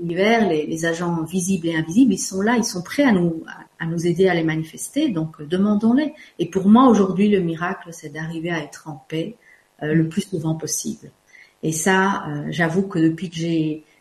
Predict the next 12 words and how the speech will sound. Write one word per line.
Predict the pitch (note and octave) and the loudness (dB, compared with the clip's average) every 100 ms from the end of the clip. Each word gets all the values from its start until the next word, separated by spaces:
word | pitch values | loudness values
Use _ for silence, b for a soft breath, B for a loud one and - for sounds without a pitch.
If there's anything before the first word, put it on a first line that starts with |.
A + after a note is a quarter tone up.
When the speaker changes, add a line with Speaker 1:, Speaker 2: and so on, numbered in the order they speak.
| _ | _
Speaker 1:
que | E3 | -4
j'ai | D3+ D#3+ D#3 | -2 -2 -2
vraiment | F#3 G#3+ A3+ | 2 6 6
compris | - F#3+ - F3+ | 6 0 0 -6
que | - | -8
c'était | D#3+ E3 | -6 -4
ça | - F3+ | -2 -2
l'important | E3 D#3+ - F3 | -2 -4 -10 -8
pour | E3+ D#3+ | -8 -8
moi, | D#3+ E3 F#3 G3+ G3 D#3 | -6 -4 -4 -4 -6 -12
euh, | D3 D3 D3 E3+ | -12 -12 -12 -8
Speaker 2:
Mm. | F3+ | -8